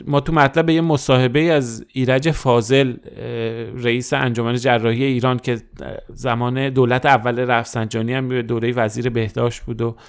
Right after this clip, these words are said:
اه، حالا بعدها استیضاح شد، بماند، قصه مفصلی داره. اه، یه مصاحبه با روزنامه اطلاعات می‌کنه، میگه که امروز حجامت هیچ پایه و اساس علمی ندارد و کسانی که آن را ترویج می‌کنند قصد سوء استفاده دارند. باید از فعالیتشان جلوگیری شود. اگر مردم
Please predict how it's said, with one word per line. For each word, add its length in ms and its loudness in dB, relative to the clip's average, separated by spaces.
اه، 420 -2
حالا 220 -4
بعدها 300 -2
استیضاح 360 -6
شد، 220 -8
بماند، 480 -2
قصه 360 -8
مفصلی 560 -6
داره. 200 -8
اه، 100 0
یه 640 4
مصاحبه 440 6
با 120 6
روزنامه 400 2
اطلاعات 480 2
می‌کنه، 280 0
میگه 260 -2
که 240 0
امروز 280 0
حجامت 440 2
هیچ 180 -4
پایه 220 4
و 40 4
اساس 360 0
علمی 420 0
ندارد 480 0
و 80 -2
کسانی 440 -4
که 100 -4
آن 120 -2
را 100 -2
ترویج 420 -4
می‌کنند 320 -4
قصد 280 0
سوء 260 -2
استفاده 500 -2
دارند. 340 0
باید 220 2
از 180 0
فعالیتشان 640 0
جلوگیری 500 -2
شود. 340 -6
اگر 260 0
مردم 560 0